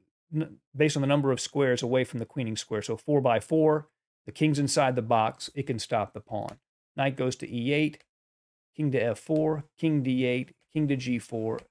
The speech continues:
king to C seven. And now, instead of defending the pawn,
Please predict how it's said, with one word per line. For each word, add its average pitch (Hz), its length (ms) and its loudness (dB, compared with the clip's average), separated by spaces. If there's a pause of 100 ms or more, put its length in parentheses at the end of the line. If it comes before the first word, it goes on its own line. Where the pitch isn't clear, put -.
(280)
king 170 160 0
to 156 60 0
C 131 240 -2
seven. 117 500 -2 (680)
And 151 120 0
now, 185 380 4
instead 226 340 2
of 175 120 2
defending 170 480 2
the 120 60 -2
pawn, 131 580 0